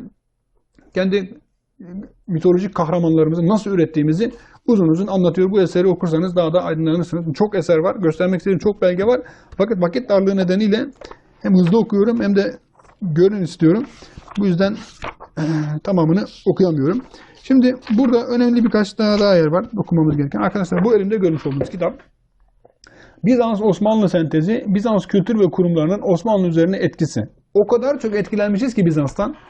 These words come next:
Bunlardan bir tanesi de Ebu Eyyub'un mezarının tespiti. Dikkatle dinleyin. İsmail Tokalak tarafından yazılan bu eserin dört yüz on yedinci sayfasında ifadeler aynen şöyle.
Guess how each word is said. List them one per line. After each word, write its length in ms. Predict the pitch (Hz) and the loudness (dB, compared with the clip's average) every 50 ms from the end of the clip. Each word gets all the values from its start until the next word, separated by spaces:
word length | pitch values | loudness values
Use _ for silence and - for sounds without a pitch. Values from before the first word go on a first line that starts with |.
| - - _ | -20 -12 _
Bunlardan 400 | - 302 311 277 233 226 214 233 | -4 0 0 0 0 0 -2 -2
bir 60 | 277 233 | -2 -2
tanesi 340 | 214 190 190 185 175 175 | 0 0 -2 -2 -4 -4
de 200 | - 233 - 220 | -8 -8 -4 -4
Ebu 180 | 247 220 214 214 | -2 -2 -2 -2
Eyyub'un 360 | 226 233 208 190 175 220 214 | 0 0 0 0 0 -2 -2
mezarının 400 | 208 220 190 180 175 170 214 202 | 0 0 2 2 2 0 0 -2
tespiti. 420 | - 185 160 - - 131 123 - - _ _ _ - - _ - - _ - | -2 -2 -2 -2 -4 -8 -8 -10 -14 _ _ _ -20 -20 _ -20 -12 _ -4
Dikkatle 400 | 269 - - 262 254 247 208 185 | -2 0 0 0 0 0 -2 0
dinleyin. 360 | 220 220 196 170 180 208 226 - | 0 0 0 0 0 -2 -4 -4
İsmail 400 | 214 180 - 233 226 220 214 180 | -6 -4 -4 -2 -2 -2 -2 -2
Tokalak 380 | 214 196 208 214 208 190 - | -2 -2 0 0 0 0 0
tarafından 580 | 185 175 175 165 - - 175 165 185 190 220 - - _ _ _ _ _ _ _ - | 0 0 0 0 -2 -2 -2 -2 -2 -2 -4 -8 -14 _ _ _ _ _ _ _ -4
yazılan 380 | 185 190 185 185 180 160 170 190 | 0 0 2 2 2 2 2 4
bu 100 | 233 202 | 4 2
eserin 440 | 180 - 160 151 151 190 - - _ - | 2 2 0 0 0 -2 -4 -8 _ 0
dört 180 | 175 196 214 - | 2 2 2 0
yüz 80 | 214 214 | -2 -2
on 100 | 220 220 | -2 0
yedinci 280 | 208 190 180 170 160 | 0 0 0 0 0
sayfasında 640 | 156 - 190 180 156 165 - - 156 160 185 196 190 - | 0 0 0 0 0 -2 -2 -2 -2 -2 -2 -2 -4 -4
ifadeler 400 | 214 - 190 170 170 165 170 175 | -2 0 2 2 2 2 2 0
aynen 280 | 185 170 151 143 160 | 0 0 0 0 0
şöyle. 340 | 160 - 151 123 117 107 107 | -2 0 0 0 0 -2 -6